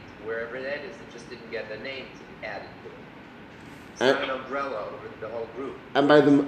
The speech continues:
Speaker 2: and by the
Speaker 1: Maror is. What?
Speaker 2: So, in other words, Maror is a, Maror Pashtus means includes everything, but once
Speaker 1: Yeah.
Speaker 2: called,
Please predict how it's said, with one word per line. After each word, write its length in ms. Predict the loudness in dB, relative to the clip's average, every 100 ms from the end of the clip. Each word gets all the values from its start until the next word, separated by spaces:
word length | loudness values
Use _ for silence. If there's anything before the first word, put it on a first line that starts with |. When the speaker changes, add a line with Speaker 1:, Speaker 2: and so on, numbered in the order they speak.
| 6
Speaker 2:
and 80 | 10
by 120 | 12
the 100 | 12
Speaker 1:
Maror 400 | 10 8 2 -4
is. 240 | -6 -8 -12 -14 -16 -16 -18 -18 -18 -18 -18 -18 -18 -18 -18 -16 -10
What? 220 | -8 -8 -10 -14 -14 -12
Speaker 2:
So, 480 | 8 12 12 12 6 -8 -12 -16 -16 -18 -18 -18 -16 -16 -16 -18 -18 -14 8
in 100 | 12
other 160 | 12 12
words, 160 | 12
Maror 560 | 12 12 12 12 12 12
is 260 | 10 8 12
a, 360 | 12 12 12 10 0
Maror 500 | 8 12 12 12 12
Pashtus 420 | 12 10 10 8 12
means 360 | 12 12 12 8 -4 -12 -6 4
includes 340 | 10 12 12
everything, 600 | 12 10 10 10 10 6 4 -12 -16 -16 -16 6
but 140 | 10 12 12
once 280 | 12 12 12
Speaker 1:
Yeah. 100 | 8
Speaker 2:
called, 600 | 12 12 12 12 12 8